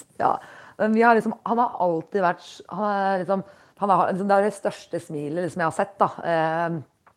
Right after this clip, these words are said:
hver gang, alltid så positiv, og Alexandra har jo eh, liksom flydd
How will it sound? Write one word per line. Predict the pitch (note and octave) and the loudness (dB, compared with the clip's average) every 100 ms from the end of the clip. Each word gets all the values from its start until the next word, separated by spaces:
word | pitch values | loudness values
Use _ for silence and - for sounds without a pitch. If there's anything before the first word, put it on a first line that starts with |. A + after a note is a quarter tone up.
| _ _ - | _ _ -16
hver | D#3 D#3 E3 | 2 4 6
gang, | E3+ - | 4 4
alltid | F#3+ F#3 F#3 - G3 | 2 2 0 -6 -2
så | F#3+ F3+ | 0 0
positiv, | E3+ D#3+ F#3+ | -2 -4 -2
og | F3+ E3+ | 0 0
Alexandra | F3+ - C#3 D#3+ E3 | -2 -10 -8 -4 -2
har | D3+ | 0
jo | E3 E3 - _ - _ _ | -2 -4 -20 _ -20 _ _
eh, | - F3 | -6 -4
liksom | D#3+ F3 E3 | -4 -8 -8
flydd | - E3 E3 | -4 -2 0